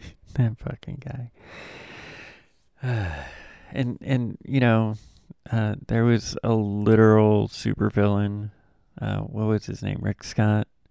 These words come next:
Like, I mean, that, that asshole sat on a council, uh, you know, in a council meeting and told people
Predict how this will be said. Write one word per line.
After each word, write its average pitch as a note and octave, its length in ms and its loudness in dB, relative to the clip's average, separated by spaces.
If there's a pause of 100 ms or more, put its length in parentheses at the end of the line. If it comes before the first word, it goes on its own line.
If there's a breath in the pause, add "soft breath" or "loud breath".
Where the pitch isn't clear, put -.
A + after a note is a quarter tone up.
(500 loud breath)
Like, A2 180 2
I A#2 80 4
mean, A#2 240 2
that, A2+ 300 2
that A2+ 180 4
asshole G#2+ 440 0
sat G#2+ 600 -4
on G#2 260 -4
a G2 80 -4
council, G2 580 -6 (560)
uh, - 300 -8 (420)
you A2 120 -6
know, - 280 0 (720)
in D3 100 -4
a G2+ 60 -2
council A2 420 -2
meeting G2+ 520 -2
and G2 220 -10
told G#2 360 -4
people G2+ 520 -2